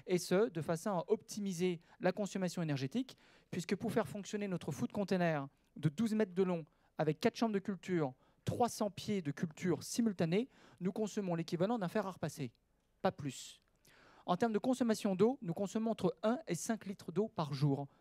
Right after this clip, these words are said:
même en été, ce qui est absolument ridicule, puisque outre la récupération d'eau de pluie, nous condensons l'humidité de l'air intérieur issu de l'évapotranspiration et nous condensons l'humidité de l'air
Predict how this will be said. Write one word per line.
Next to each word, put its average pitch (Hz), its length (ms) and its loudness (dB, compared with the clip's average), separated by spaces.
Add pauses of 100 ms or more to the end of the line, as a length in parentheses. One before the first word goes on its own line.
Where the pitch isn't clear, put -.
(160)
même 185 320 0
en 175 80 0
été, 139 320 -4 (220)
ce - 100 -14
qui - 60 -12
est - 80 -2
absolument 175 500 -2 (180)
ridicule, 165 540 0 (400)
puisque 175 300 0 (120)
outre 254 320 4 (280)
la 160 120 0
récupération 180 560 0
d'eau 151 60 0
de 143 100 -4
pluie, 214 280 -2 (180)
nous 170 140 -2
condensons 240 580 -2
l'humidité 190 480 -4
de 151 80 -2
l'air 160 260 2
intérieur 151 640 -2
issu 165 220 -10
de 151 60 -10
l'évapotranspiration 139 920 -4 (320)
et 165 80 -2
nous 175 140 0
condensons 226 500 -4
l'humidité 185 540 -2
de 147 120 -2
l'air 143 260 0